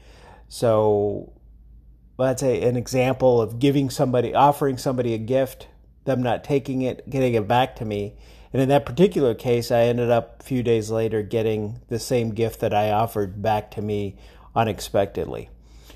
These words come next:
Another story coming up soon, maybe a couple stories, again, just entertainment for the rest of the year. And you know that you could be listening to anything in the world, but you're here listening to this.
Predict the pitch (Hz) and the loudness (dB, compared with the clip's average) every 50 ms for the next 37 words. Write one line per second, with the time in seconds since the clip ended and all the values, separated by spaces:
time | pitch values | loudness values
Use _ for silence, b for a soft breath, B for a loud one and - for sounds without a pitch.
0 | b b b b b b b b b b - - - - - - - - - - | b b b b b b b b b b -20 -20 -20 -20 -20 -20 -20 -20 -20 -10
1 | - 139 156 156 139 127 - - - - 160 156 156 151 139 135 123 - - 147 | 0 4 6 6 6 4 2 0 2 6 8 8 8 8 6 4 0 -2 -6 -4
2 | 135 135 123 120 117 - - - - 143 139 139 139 135 131 120 113 107 - - | -4 -2 -2 -2 -2 -4 -6 -6 -2 -2 0 0 -2 -2 -2 -2 -4 -4 -2 0
3 | 156 151 147 - 120 101 95 120 117 - - - - - 143 123 113 113 113 113 | 2 2 2 2 0 -2 -2 -4 -10 -18 -20 -20 -10 -4 -2 0 0 0 0 -2
4 | 110 - 120 110 120 117 113 110 110 113 113 - - - - - 139 127 123 110 | -4 -6 -8 -6 -4 -4 -4 -4 -4 -8 -10 -12 -14 -12 -8 -6 -6 -4 -6 -6
5 | - - - 135 131 127 120 120 110 - - - b b b b b b b b | -8 -6 -6 -4 -2 -2 -2 -4 -4 -6 -10 -20 b b b b b b b b
6 | b - 131 117 123 117 113 110 113 - - - 120 107 104 110 110 117 120 123 | b -4 -2 2 4 4 4 4 4 0 -4 -6 -6 -6 -4 -2 0 2 2 0
7 | 120 120 117 113 131 143 151 151 147 147 135 113 107 104 104 110 117 - - 104 | 0 0 -2 -2 -2 -2 0 0 2 2 2 2 2 0 -2 -4 -6 -6 -6 -6
8 | 110 107 107 107 110 107 - - 110 107 104 104 104 104 107 104 - 113 107 110 | -4 0 0 0 0 -2 -4 -6 -6 -4 -4 -4 -4 -4 -4 -4 -4 -4 -4 -2
9 | 104 107 101 107 113 120 131 143 120 - - 165 147 123 147 135 107 80 - - | -2 0 0 2 2 2 2 0 -2 -2 -2 -2 -2 -2 0 -2 -2 -2 -4 -8
10 | - - - - - - - - 107 104 95 - - 104 98 95 101 104 101 95 | -16 -20 -20 -20 -20 -14 -8 -4 -4 -4 -4 -4 -6 -8 -8 -6 -4 -4 -4 -4
11 | 87 69 50 - - - - - | -4 -6 -8 -10 -14 -18 -20 -20